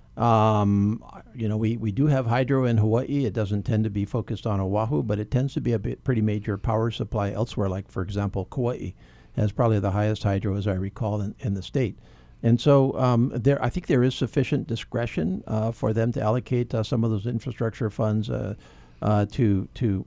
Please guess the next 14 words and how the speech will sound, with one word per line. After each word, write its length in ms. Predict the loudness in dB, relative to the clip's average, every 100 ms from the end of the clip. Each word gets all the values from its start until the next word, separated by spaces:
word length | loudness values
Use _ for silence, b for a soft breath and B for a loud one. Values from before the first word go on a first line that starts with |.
| -6
you 160 | -2
know, 80 | 0
water 380 | 0 0 2 0
development, 560 | -2 0 0 0 -2 -2
water 240 | 0 -2
supply 340 | -4 -4 -2
and, 140 | 0 -2
de-, 200 | -2 0
and, 200 | 0 0
and 180 | -4 -2
energy 340 | -2 -2 -2 -6
supply 340 | -4 -2 0
and 120 | 0
development. 520 | 0 -2 -2 -2 -4